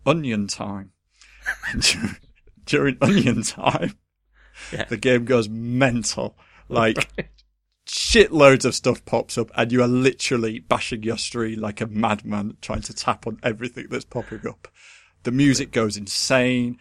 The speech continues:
Speaker 1: There's timers and stuff everywhere. Characters come on screen. It is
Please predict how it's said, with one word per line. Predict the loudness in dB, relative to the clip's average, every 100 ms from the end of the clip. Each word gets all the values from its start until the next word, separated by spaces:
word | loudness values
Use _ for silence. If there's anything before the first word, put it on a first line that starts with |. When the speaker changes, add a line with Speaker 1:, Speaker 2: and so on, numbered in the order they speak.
| _ -10
Speaker 1:
There's | -10 -10 -16 -12
timers | -2 0 2 2 0 -2
and | -4 -4
stuff | -6 -6 -8 -4
everywhere. | -2 -2 -4 -2 0 0 -2
Characters | -2 -2 -2 -4 -10 -10
come | -12 -12
on | -12
screen. | -10 -10 -8
It | -8 -8
is | -8